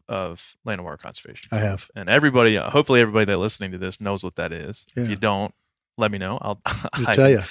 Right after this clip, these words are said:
Speaker 1: I'll tell you in, in another format. But you've been a big proponent of that.
Speaker 2: Yeah.
Speaker 1: There, you know, I feel as though it's not,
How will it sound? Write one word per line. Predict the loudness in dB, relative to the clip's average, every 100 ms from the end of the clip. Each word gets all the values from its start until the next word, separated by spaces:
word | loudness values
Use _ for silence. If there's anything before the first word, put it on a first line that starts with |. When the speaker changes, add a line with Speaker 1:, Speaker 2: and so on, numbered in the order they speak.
| -6 -2
Speaker 1:
I'll | 0
tell | 2 2
you | 2
in, |
in | -2 -4 -4
another | -4 -4 -4 -6
format. | -4 0 0 0
But | 0 -2 _ -20 -20 _ _ -6
you've | 0
been | 2 4
a |
big | 2 2
proponent | -2 0 -2 -4
of | -6
that. | -8 -10 -14 -4
Speaker 2:
Yeah. | 4
Speaker 1:
There, | 6 6
you | 2 -6
know, | -6 -8 _ _ _ -8
I | -6
feel | -6 -4 2 4 4 2
as | 2
though | 4 4 4
it's | 0 0
not, | 2 2 0